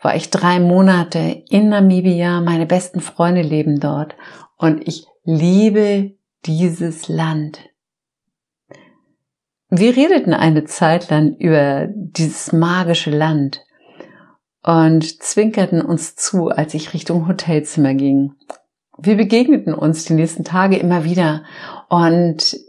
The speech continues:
mit einem ganz besonderen Blickkontakt, mit einem Funkeln in den Augen und wir wussten beide, woran wir dachten. Es war eine so schöne, positive Verbindung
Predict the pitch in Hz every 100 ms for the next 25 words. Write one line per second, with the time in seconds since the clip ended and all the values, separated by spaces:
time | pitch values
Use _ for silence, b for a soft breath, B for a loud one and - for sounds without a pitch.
0 | _ _ 202 196 185 180 196 196 196 190
1 | 180 180 190 175 160 165 - - 165 170
2 | 156 156 160 - 170 - - 226 208 170
3 | 151 - 175 170 160 - 165 165 156 147
4 | 165 - 165 175 180 - 160 165 180 160
5 | 160 165 165 160 165 - 147 147 B B
6 | B B B B B _ - 202 185 190
7 | 185 165 196 190 - - 190 185 160 -
8 | 196 202 180 - 170 - - 165 175 175
9 | 175 160 151 151